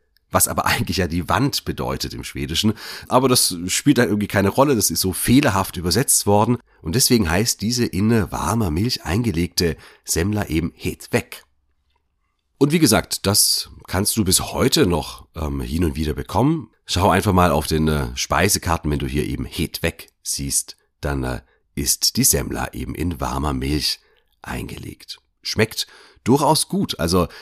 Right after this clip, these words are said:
ist was ganz anderes, verändert den Geschmack durchaus und es ist so dadurch natürlich auch einfach ein bisschen feuchter,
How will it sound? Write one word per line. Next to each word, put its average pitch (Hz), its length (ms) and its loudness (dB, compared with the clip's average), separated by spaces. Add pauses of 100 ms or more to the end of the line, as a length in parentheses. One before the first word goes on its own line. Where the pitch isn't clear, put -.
ist 92 180 -2
was 110 160 0
ganz 117 220 -2
anderes, 190 840 0
verändert 143 380 -2
den 110 140 0
Geschmack 104 420 -2
durchaus 113 560 0
und 104 220 -2
es 95 100 -4
ist 104 120 -2
so 101 260 6 (120)
dadurch 92 240 0
natürlich 92 240 2
auch 80 260 -4
einfach 87 260 -2
ein - 80 -16
bisschen 87 180 0
feuchter, - 1200 0